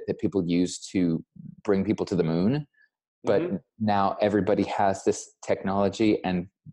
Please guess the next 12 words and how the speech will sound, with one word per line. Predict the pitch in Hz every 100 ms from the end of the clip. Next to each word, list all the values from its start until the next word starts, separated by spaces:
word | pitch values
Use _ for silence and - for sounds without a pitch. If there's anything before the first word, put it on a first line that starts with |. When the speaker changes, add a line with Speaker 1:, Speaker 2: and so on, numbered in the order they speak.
| - 107
Speaker 1:
they | 101 95
just | 98 - -
wanna | 95
use | 92 90
it | 92
for | -
Instagram, | 85 - - 113 117 131 - _ _ _ -
where | 104
I |
just | 98 95
go, | 113 101
Speaker 2:
Yeah. | 98